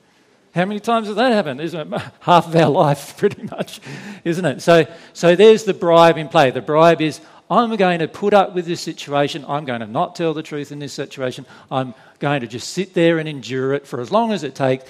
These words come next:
And hopefully after all of that happens, then, you know, they'll, they'll say, 'Oh, they're exhausted now. They don't want to talk anymore.' And that's when I'll get up and go." And, and all the way through that conversation, I've spent three hours listening to a conversation I didn't even want to be involved in.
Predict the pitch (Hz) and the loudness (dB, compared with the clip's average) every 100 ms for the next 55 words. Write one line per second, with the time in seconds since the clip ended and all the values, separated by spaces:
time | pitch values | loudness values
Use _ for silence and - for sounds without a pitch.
0 | - - 139 117 240 247 214 190 180 220 | -20 -12 -10 0 0 2 2 6 6 6
1 | 220 180 175 160 147 143 131 131 139 135 | 2 -4 0 0 2 2 0 -2 -4 -10
2 | - - - _ _ _ _ - 131 143 | -14 -20 -20 _ _ _ _ -18 -2 -2
3 | 139 135 170 127 135 135 123 - 143 131 | -2 -8 -6 -4 0 2 0 2 0 2
4 | 143 202 180 170 170 135 117 147 160 - | 4 6 6 6 4 2 -2 -4 -4 -6
5 | 143 135 139 127 - - 139 156 147 139 | -8 -4 -2 -2 -6 -6 0 2 0 -6
6 | 143 127 123 123 131 135 139 131 123 117 | -6 -6 -6 -8 -4 -2 -4 -6 -6 -4
7 | 123 113 120 113 107 98 - _ _ _ | -2 -2 -4 -6 -6 -6 -14 _ _ _
8 | _ _ _ - 165 139 - _ _ 160 | _ _ _ -2 -2 -2 -12 _ _ -2
9 | 202 262 214 185 196 196 175 190 175 170 | 0 2 4 4 4 2 4 0 -2 0
10 | 175 180 180 165 156 - 156 143 - 185 | 2 2 0 -2 -4 -4 -4 -4 -2 2
11 | 175 160 160 151 170 156 170 170 156 143 | 4 4 2 0 -6 -8 -10 -10 -8 -4
12 | 156 143 151 143 147 131 185 175 160 147 | -4 -2 -4 -2 -6 -6 -6 -4 -6 -4
13 | 139 139 127 123 120 113 110 - 98 | -6 -4 -4 -6 -2 -2 -4 -8 -18